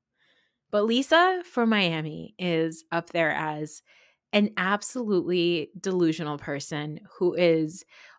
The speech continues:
also lovable in her delusion. She's so out of touch. She's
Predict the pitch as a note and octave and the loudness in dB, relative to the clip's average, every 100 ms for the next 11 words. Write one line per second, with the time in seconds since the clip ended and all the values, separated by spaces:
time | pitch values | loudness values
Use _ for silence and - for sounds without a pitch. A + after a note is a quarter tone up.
0 | _ G3+ G3+ - A3 F#3+ E3+ D#3+ D#3+ D#3+ | _ 6 6 6 2 4 4 2 -2 -2
1 | D3+ E3 D#3+ D#3 D#3 D#3 D3 C#3+ - F3+ | -2 -4 -4 -4 -4 -6 -6 -8 -10 -14
2 | - _ - F3 - G3 A3+ B3+ G#3+ - | -18 _ -2 -2 2 6 6 6 2 -2
3 | - A#2+ - - - - _ _ _ - | 0 0 -2 -8 -10 -16 _ _ _ -6
4 | - F#3 | -2 -2